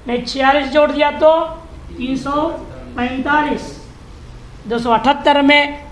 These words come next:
सत्तावन जोड़ दिया, तीन सौ पैंतीस। ये काशी का उदयमान हो गया।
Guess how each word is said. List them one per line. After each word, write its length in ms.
सत्तावन 560
जोड़ 200
दिया, 520
तीन 180
सौ 260
पैंतीस। 720
ये 80
काशी 380
का 80
उदयमान 480
हो 60
गया। 100